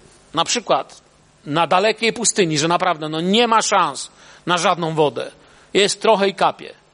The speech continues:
Tak w każdym razie pisze w Didache, że z braku wody można pokropić, ale tylko wtedy, gdy brakuje wody żywej, piszą.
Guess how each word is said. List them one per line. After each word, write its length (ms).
Tak 200
w 20
każdym 240
razie 200
pisze 240
w 40
Didache, 580
że 120
z 60
braku 340
wody 280
można 460
pokropić, 600
ale 200
tylko 260
wtedy, 320
gdy 180
brakuje 560
wody 280
żywej, 360
piszą. 300